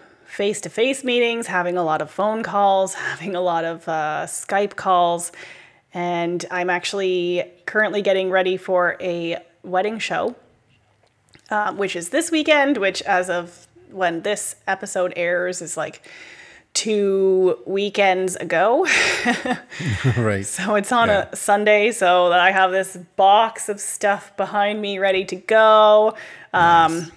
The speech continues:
Speaker 1: and my sample albums and stuff. And I just got new cards done, which I wanted to share with everyone. Um, because I, I am always asked this question, "Do you have a business card?" And I'm like, "No, like, I don't like business cards." Like, I get,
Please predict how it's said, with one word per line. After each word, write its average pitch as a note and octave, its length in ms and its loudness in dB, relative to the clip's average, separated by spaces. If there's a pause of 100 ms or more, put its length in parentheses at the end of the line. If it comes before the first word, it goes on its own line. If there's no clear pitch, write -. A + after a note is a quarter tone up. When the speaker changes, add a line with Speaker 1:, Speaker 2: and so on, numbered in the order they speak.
(160)
Speaker 1:
and G3 100 -12
my F3+ 120 -4
sample F3+ 460 -4
albums F3 420 0
and F3+ 140 -8
stuff. F3+ 300 -4
And G3+ 60 -6
I G#3+ 100 -6
just B3+ 420 0
got G3+ 320 2
new G3 160 -6
cards F3+ 720 -4
done, D#3 500 -6 (100)
which F3+ 240 -10
I F3+ 80 -2
wanted E3 360 -6
to F3 80 -10
share D#3+ 440 -4
with F3 180 -6
everyone. F#3+ 580 -2 (540)
Um, D#3+ 480 2 (120)
because F3+ 560 -2 (160)
I, D#3 240 -4
I G#3 240 -2 (100)
am G#3 180 -2
always F3+ 320 -2
asked F3 260 -4
this F3 120 -10
question, F3+ 340 -8
"Do E3+ 80 -8
you E3 60 -2
have E3+ 100 -2
a E3+ 40 -8
business E3+ 420 -6
card?" D#3 380 -4
And - 120 -14
I'm E3+ 60 -10
like, D3 240 -10 (600)
"No, F3 640 -4 (240)
like, F3 160 -6
I F#3 100 -2
don't F#3+ 160 0
like E3+ 240 -4
business E3+ 340 -10
cards." E3+ 600 -8
Like, F#3 160 -6
I F#3 80 0
get, G#3+ 580 0